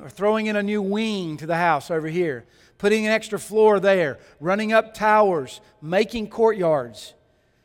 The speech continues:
You thought you were gonna be made into some little cottage, but God is building a palace for you because He intends to come and dwell in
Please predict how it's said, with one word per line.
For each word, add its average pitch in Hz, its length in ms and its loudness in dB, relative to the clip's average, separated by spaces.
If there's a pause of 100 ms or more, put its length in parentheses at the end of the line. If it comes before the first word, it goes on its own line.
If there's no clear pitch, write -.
(120)
You 208 220 -2
thought 240 640 0
you 196 100 -4
were 190 100 2
gonna 190 180 -4
be 180 140 -4
made 196 320 2
into 190 280 -8
some 190 260 -6
little 208 280 2
cottage, 180 800 -2 (960)
but 175 320 -2
God 196 280 2
is 175 120 -4
building 180 460 -2
a 160 320 -2 (720)
palace - 1080 2 (1300)
for 160 140 -12
you 127 340 -10 (280)
because 170 300 -4
He 196 180 -6
intends 180 760 -6 (760)
to - 60 -20
come 160 420 -2 (240)
and 156 180 -8
dwell 165 560 2
in 156 380 -8